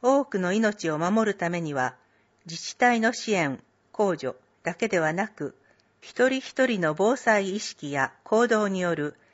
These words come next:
自助共助が大切です。市では、災害の疑似体験をすることで、防災意識の向上を図るため、富士見市総合防災訓練を実施します。この機会に改めて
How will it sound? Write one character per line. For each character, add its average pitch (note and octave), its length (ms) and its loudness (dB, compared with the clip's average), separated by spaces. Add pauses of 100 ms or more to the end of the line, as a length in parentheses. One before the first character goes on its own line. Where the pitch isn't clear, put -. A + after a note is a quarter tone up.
(240)
自 A3+ 180 -4
助 F#3+ 200 -2
共 A#3 260 2
助 F3+ 140 -4
が D3+ 140 -2
大 D#3+ 260 -6
切 D3+ 280 -10
で C3 160 -6
す。 - 180 -20 (880)
市 - 160 -10
で A3+ 160 4
は、 C3+ 220 0 (400)
災 B3 320 2
害 A#3 240 2
の F#3+ 160 -2
疑 F#3 160 -8
似 A3+ 80 -8
体 A#3+ 240 2
験 F3 260 -2
を E3 60 -2
す - 160 -6
る F#3+ 120 -2
こ F#3 140 -2
と F3 160 -4
で、 C3+ 240 -4 (320)
防 G#3+ 240 2
災 G#3+ 380 2
意 - 20 -8
識 - 240 -10
の D3+ 140 -4
向 G#3 260 -2
上 F3 320 -2
を E3 100 -4
図 - 280 2
る E3+ 120 -8
た C#3 180 -4
め、 A#2+ 200 -6 (580)
富 - 140 -10
士 B3 160 0
見 B3+ 100 0
市 - 320 -6
総 A#3+ 280 0
合 G#3+ 300 2
防 A3 240 2
災 A#3 240 0
訓 G#3 280 -6
練 D3+ 280 -4
を C#3+ 100 -6
実 D3 220 -12
施 E3 80 -10
し - 140 -10
ま C#3 140 -4
す。 - 240 -20 (1200)
こ - 160 -4
の C4 120 2
機 - 160 -18
会 G#3+ 300 4
に C#3+ 180 -6
改 A#3 400 2
め F#3+ 140 -4
て - 280 -6